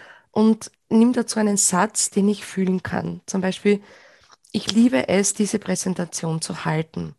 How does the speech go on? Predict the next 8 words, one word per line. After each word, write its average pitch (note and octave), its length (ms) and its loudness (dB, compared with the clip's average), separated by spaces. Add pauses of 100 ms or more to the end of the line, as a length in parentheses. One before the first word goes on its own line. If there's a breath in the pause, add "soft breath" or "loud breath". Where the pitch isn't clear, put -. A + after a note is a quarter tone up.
(360 soft breath)
Oder F#3 360 2 (500 soft breath)
„Ich G3+ 160 -4
spüre A3+ 540 2
das - 200 -4
positive G#3 540 -2
Feedback - 540 -6
meiner F3+ 220 -2
Zuhörer.“ - 540 -6